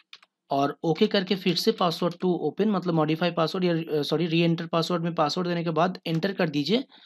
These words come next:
और अब जिस नाम से चाहते हैं इसको सेव कर दीजिए। तो बुक वन नाम से सेव कर दिए। अब देखिए पासवर्ड इसमें लग गया है।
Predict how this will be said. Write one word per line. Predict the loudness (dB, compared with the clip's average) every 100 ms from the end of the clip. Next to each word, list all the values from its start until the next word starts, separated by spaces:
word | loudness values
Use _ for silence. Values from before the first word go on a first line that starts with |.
| -20 -20 -6 2
और | 4
अब | 4
जिस | 0 0
नाम | 2 2
से | 2
चाहते | 2 2 0
हैं |
इसको | -2
सेव | 0 0 0
कर | -4
दीजिए। | -4 -4
तो | -2
बुक | -2 -2 0
वन | 0
नाम | 0 -2
से | -4
सेव | -4 -4
कर | -4 -8
दिए। | -6 -10 _ -20 -20 -10 0
अब | 0
देखिए | 2 0 -2 -4 _ _ _ _
पासवर्ड | 2 2 2 0 0
इसमें | 0 2
लग | 4 4
गया | 4 4
है। | 4